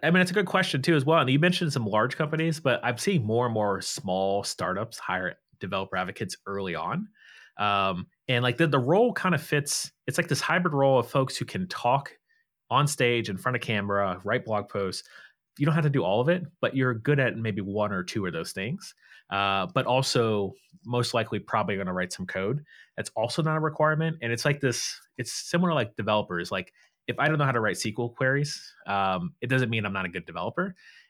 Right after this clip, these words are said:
if I don't know how to, like, work on A P Is and maintain those securely, doesn't mean I'm a bad developer.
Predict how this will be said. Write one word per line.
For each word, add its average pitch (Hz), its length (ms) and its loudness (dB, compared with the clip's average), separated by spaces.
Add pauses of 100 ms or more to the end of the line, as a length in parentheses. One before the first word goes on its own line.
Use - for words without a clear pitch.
if - 140 -2
I 123 80 4
don't 131 120 2
know 123 80 2
how 120 120 2
to, 113 80 4
like, 101 220 0
work 110 380 0 (200)
on 107 580 2
A 117 120 0
P 113 160 0
Is 147 460 2
and 104 400 -2
maintain 101 340 -4
those 123 260 0
securely, 156 480 -4
doesn't 113 200 -4
mean 101 120 -4
I'm 95 80 -6
a 90 60 -8
bad 90 200 -4
developer. 135 460 -4